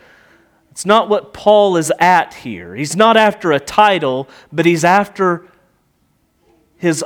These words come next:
office being recognized so that what he writes stands with the authority, the very authority of Christ. Paul is zealous for his apostleship because he's zealous for the gospel.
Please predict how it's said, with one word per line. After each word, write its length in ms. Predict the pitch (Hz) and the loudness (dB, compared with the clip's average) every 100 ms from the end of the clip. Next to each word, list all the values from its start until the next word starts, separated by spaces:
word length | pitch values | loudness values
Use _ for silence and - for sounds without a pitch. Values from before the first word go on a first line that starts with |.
| - | 0
office 540 | 175 196 - 160 - | 2 2 -2 -6 -6
being 340 | 147 160 151 | -4 -4 -4
recognized 680 | 143 160 165 160 147 131 127 | -2 -2 -2 -10 -4 -4 -2
so 160 | - 147 | -6 -6
that 180 | 139 143 | -6 -10
what 360 | 143 180 - | -4 -4 -4
he 220 | - 170 | -10 -12
writes 540 | 135 120 156 156 139 - | -12 -4 -2 -2 -4 -10
stands 500 | - 151 165 165 143 | -8 -4 -4 -6 -10
with 180 | 135 135 | -14 -10
the 120 | 123 | -12
authority, 760 | 113 147 147 135 113 98 90 _ _ _ _ _ _ _ _ _ _ _ _ | -12 -12 -4 -4 -4 -12 -18 _ _ _ _ _ _ _ _ _ _ _ _
the 80 | 131 | -6
very 260 | 139 135 | -4 -2
authority 400 | 127 - 127 120 | -4 -8 -10 -8
of 140 | 113 - | -8 -10
Christ. 720 | - 127 107 92 - - _ _ _ _ _ _ _ _ _ _ _ _ _ _ _ _ _ _ _ _ | -4 -2 -2 -8 -20 -20 _ _ _ _ _ _ _ _ _ _ _ _ _ _ _ _ _ _ _ _
Paul 320 | _ 156 151 143 | _ 0 0 -2
is 80 | |
zealous 500 | 120 117 147 143 131 | -4 0 0 0 -2
for 160 | - 131 | -8 -8
his 140 | 123 | -8
apostleship 720 | 113 - 147 147 127 - 120 101 | -10 -2 -2 -2 -10 -10 -12 -12
because 260 | 120 131 | -12 -8
he's 140 | 127 107 | -8 -8
zealous 420 | 113 139 135 - | -2 -2 -2 -6
for 160 | - | -12
the 80 | 117 | -12
gospel. 680 | 107 143 156 - - 90 | -2 0 0 -4 -18 -20